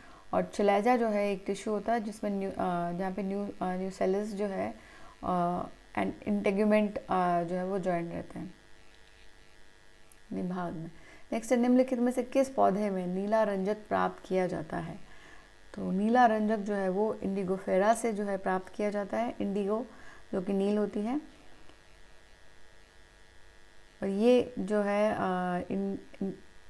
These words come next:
इंडिगोफेरा जो है ये बिलोंग करता है to the family Fabaceae। और ये ब्लू जो चार रंग वाला उजाला जो आता है वो बस वही है, ये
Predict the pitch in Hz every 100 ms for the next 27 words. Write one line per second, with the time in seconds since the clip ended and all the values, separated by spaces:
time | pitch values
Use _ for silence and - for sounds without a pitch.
0 | - - - 208 196 208 208 214 208 202
1 | 220 202 190 185 185 175 180 185 196 190
2 | 175 190 190 190 185 185 180 180 180 185
3 | 185 170 170 175 175 277 320 - - -
4 | - - 190 196 185 214 214 185 185 202
5 | 180 - - - - - - - 220 208
6 | 202 208 196 190 190 190 190 190 185 190
7 | 190 185 180 240 262 262 185 185 175 -
8 | 185 180 - 190 185 185 180 175 165